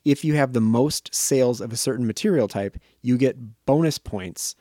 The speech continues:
for any cards that you're holding in your hand of the matching material. These are called back orders. Normally, the most points wins, but there's a few cards that can cause the game to end early or change the win conditions.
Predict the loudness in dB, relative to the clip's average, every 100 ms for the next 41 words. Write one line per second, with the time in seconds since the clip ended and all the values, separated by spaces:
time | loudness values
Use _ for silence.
0 | _ _ -6 -6 -2 0 0 -2 0 0
1 | -2 -14 -8 -8 -4 -6 -6 -6 -2 -2
2 | -2 -4 -6 -6 -4 -4 -6 -8 -6 -6
3 | -6 -8 -8 -8 -8 -8 -8 -12 -20 _
4 | _ _ _ -10 -8 -8 -6 -6 -6 -8
5 | -8 -16 -16 -20 -20 -20 _ _ _ _
6 | _ _ _ 4 6 6 4 0 -4 -14
7 | _ _ 2 4 4 0 -2 0 -2 -4
8 | -4 -6 -8 0 4 4 4 -4 -4 2
9 | 2 2 0 0 -2 -8 -8 -6 -4 -2
10 | 0 0 -2 0 -2 -2 -4 -2 0 0
11 | -2 0 0 0 -4 -4 -4 -8 -8 -8
12 | -10 -12 -16 -18 -20 -20